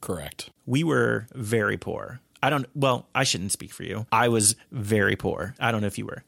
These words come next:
Speaker 2: My first job paid eighteen thousand dollars in a year, and that's not a lot. So we moved into a three-bedroom townhouse where I basically lived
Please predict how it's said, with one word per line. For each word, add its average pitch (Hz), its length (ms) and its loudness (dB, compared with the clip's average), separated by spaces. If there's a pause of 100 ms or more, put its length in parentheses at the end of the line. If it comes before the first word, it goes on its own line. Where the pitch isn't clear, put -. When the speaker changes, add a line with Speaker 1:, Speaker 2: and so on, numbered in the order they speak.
Speaker 2:
My 147 160 2
first - 240 0
job 110 400 0
paid 101 540 -2
eighteen 117 760 -2
thousand 95 480 -4
dollars - 720 -8
in 123 140 2
a - 20 2
year, 104 540 -6
and 107 360 -2
that's 107 220 0
not 113 180 -2
a 85 40 -8
lot. - 240 -10 (320)
So 110 520 0
we 139 240 0
moved 151 240 0
into 110 300 0
a 101 420 -4
three-bedroom 110 720 -2
townhouse 101 880 -6
where 123 160 2
I 165 100 4
basically 120 440 -2
lived 104 340 -4